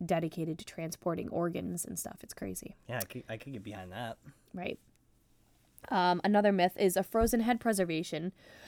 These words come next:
Speaker 1: Though the
Speaker 2: <laughs>
Speaker 1: Cryonics
Speaker 2: Right.
Speaker 1: Institute don't, doesn't do it, there's another institute that does.
Speaker 2: The
Speaker 1: Um,
Speaker 2: Walt Disney Institute? <laughs>
Speaker 1: Alcor Life Extension Foundation. They do what it's called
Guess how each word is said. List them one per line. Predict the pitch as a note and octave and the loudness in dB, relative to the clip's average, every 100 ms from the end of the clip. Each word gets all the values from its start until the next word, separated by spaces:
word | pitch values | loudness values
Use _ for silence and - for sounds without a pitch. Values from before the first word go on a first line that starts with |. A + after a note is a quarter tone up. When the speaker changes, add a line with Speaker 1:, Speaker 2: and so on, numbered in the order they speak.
| - - - - | -20 -20 -18 0
Speaker 1:
Though | G#3 A#3 | 8 10
the | G#3+ | 10
Speaker 2:
<laughs> | G3+ D4 | 8 12
Speaker 1:
Cryonics | G#3 G#3 E4 G#4 F#4+ - | 12 12 12 12 8 6
Speaker 2:
Right. | B3+ - | 2 6
Speaker 1:
Institute | B3+ A#3+ A3 - G#3+ F#3+ E3+ | 6 6 4 2 2 2 6
don't, | G#3 F#3 - F#3+ | 8 6 2 4
doesn't | F#3+ F3 D#3 | 6 6 2
do | E3+ E3 | 0 2
it, | E3 - | 2 2
there's | F#3+ | 2
another | F#3 A#3 C4 | 4 6 6
institute | F3+ F#3 F3+ - D#3+ | 4 0 -2 -2 -2
that | - - | -4 -4
does. | D3 - - - - - - - _ | -4 -4 -4 -6 -8 -12 -20 -20 _
Speaker 2:
The | - | 2
Speaker 1:
Um, | E3+ E3 | 4 4
Speaker 2:
Walt | E3 A2 | 0 -2
Disney | G#2 A2 B2 B2+ | -6 -10 -8 -6
Institute? | C3+ D3 D#3 D3 D#3+ C#3 G3+ G#3+ | -4 -6 -6 -2 0 2 2 4
<laughs> | |
Speaker 1:
Alcor | G#3+ G3+ B3 - D4 C4 A3+ | 8 10 10 6 4 4 6
Life | G#3+ A#3+ | 6 6
Extension | A3+ - - G3 F#3+ F#3+ | 2 -2 0 2 2 0
Foundation. | F3+ D#3+ D#3+ D3+ - - - - - - | 0 0 0 -2 -4 -10 -12 -14 -6 4
They | G#3+ | 6
do | C4+ D#4+ | 8 8
what | C4+ G#3+ | 6 2
it's | G#3+ | 0
called | - G#3+ F#3+ F#3 | 2 6 6 6